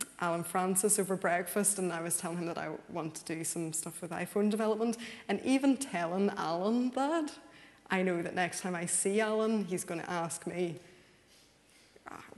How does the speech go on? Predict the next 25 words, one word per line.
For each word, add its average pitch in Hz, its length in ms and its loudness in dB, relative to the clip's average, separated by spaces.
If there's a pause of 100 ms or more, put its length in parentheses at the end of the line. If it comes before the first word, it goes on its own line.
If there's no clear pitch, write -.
(140)
how's 165 300 -4
that - 200 -4
going? 269 300 6
Did 175 140 2
you 175 80 2
read 170 180 2
that - 220 -4
book 220 160 0
I 302 60 4
told 302 260 4
you 294 60 2
to 294 100 4
read?" 294 340 6
And, 202 240 4 (500)
you 233 200 4
know, 240 120 10
even 277 240 8
on 196 140 4
an 175 100 0
informal 190 640 4
level, 247 400 4
that 202 260 2
kind 220 360 0
of, 220 200 -2 (460)
um, 208 480 -4